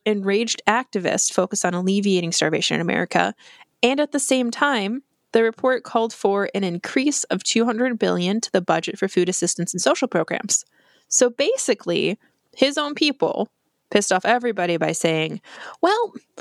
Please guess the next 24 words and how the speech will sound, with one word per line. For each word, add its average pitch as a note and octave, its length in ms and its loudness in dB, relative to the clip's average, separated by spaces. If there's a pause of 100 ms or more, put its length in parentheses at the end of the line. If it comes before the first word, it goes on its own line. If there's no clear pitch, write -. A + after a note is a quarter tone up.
(300)
we C#4+ 100 4
don't A#4 280 0
know A4 100 2
how D#4+ 360 0
or D#4+ 140 0
why A#3+ 340 0
it B3 140 -2
happened. F3 640 -2
Please A#3+ 260 0
don't G3 160 -2
look G3 140 0
at F#3 80 -2
the F#3 60 -6
fact E3+ 240 -2
that F3 80 0
this E3 100 0
current E3+ 260 -2
president E3+ 460 -2 (320)
is F3+ 140 0
cutting F3 320 0
every F3 180 -2
social F3+ 280 -4
program - 320 -2
ever. - 340 -2